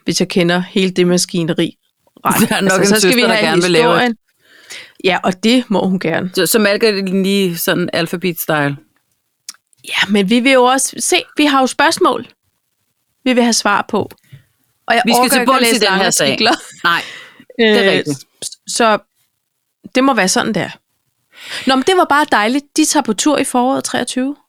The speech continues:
Speaker 1: og
Speaker 2: Er det noget, vi skal ind og se? Skal
Speaker 1: Det tror
Speaker 2: Kaffe og
Speaker 1: jeg
Speaker 2: Kimono
Speaker 1: nok.
Speaker 2: på tur?
Speaker 1: Ja, ja, det tror jeg faktisk, vi skal.
Speaker 2: Det tror jeg faktisk også, vi skal.
Speaker 1: Lige se, hvordan det går.
Speaker 2: Vi kan
Speaker 1: Hvis,
Speaker 2: lave
Speaker 1: hvis
Speaker 2: en,
Speaker 1: hun
Speaker 2: øh, en, en gruppetur, hvis der er nogen, øh,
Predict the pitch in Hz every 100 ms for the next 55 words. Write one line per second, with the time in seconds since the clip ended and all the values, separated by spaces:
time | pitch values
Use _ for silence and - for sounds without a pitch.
0 | _ - 214 208 202 202 196 190 _ _
1 | _ _ _ _ _ _ _ - 254 285
2 | 294 285 330 339 - 311 311 320 330 311
3 | 277 240 - 330 269 269 277 254 254 320
4 | 311 269 - 330 294 277 _ - 285 302
5 | 294 - 302 302 269 262 294 - 269 -
6 | 254 - _ 269 - 285 - 294 269 -
7 | 269 220 220 254 - 214 262 277 302 254
8 | 247 233 240 254 233 - - _ _ _
9 | _ - 226 233 254 262 330 294 262 233
10 | 214 196 180 160 - 208 202 - 208 -
11 | 240 277 - 330 - 254 262 254 269 302
12 | 262 233 233